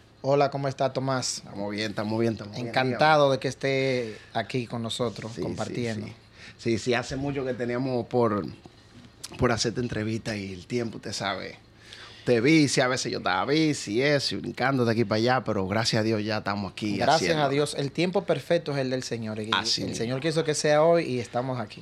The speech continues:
Speaker 2: Amén, amén. Y es verdad, porque mira, tratamos y esto y lo otro, y siempre aparecía algo, y mira.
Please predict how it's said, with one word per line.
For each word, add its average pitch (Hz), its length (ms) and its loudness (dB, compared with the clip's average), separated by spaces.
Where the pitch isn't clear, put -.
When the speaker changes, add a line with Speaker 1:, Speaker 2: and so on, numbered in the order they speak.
Speaker 2:
Amén, 80 480 -4
amén. 85 240 -10
Y 107 80 -4
es 110 60 -2
verdad, 139 260 4
porque 123 160 2
mira, 139 240 2
tratamos 135 640 2
y 156 80 4
esto 135 320 0
y - 20 0
lo 147 140 4
otro, 156 200 0
y 120 40 -2
siempre 165 320 2
aparecía 120 440 2
algo, 117 200 0
y - 20 2
mira. 101 320 0